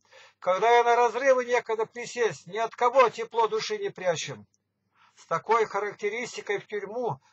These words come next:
его управленцы с радостью приемлют. Что не скажу, все правильно поймут. Всем нравится, что на ходу не дремлем. Без нас обрушится обвисший потолок,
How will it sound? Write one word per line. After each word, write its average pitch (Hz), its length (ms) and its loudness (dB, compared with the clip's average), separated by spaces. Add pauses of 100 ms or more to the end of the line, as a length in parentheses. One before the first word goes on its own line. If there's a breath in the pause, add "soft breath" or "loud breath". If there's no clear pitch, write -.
(100)
его 180 240 -6
управленцы 214 680 2
с 160 100 -18
радостью 220 540 -4
приемлют. 185 680 -8 (680 soft breath)
Что - 280 -2
не 220 140 -2
скажу, 220 420 0
все 233 280 0
правильно 202 460 -2
поймут. 196 480 -6 (200 soft breath)
Всем 240 360 -2
нравится, 233 440 6
что 190 140 -8
на 202 120 -6
ходу 214 300 -2
не 202 120 -2
дремлем. 151 500 -6 (720 loud breath)
Без 151 220 -8
нас 208 280 0
обрушится 190 640 -6
обвисший 196 440 -6
потолок, 190 680 2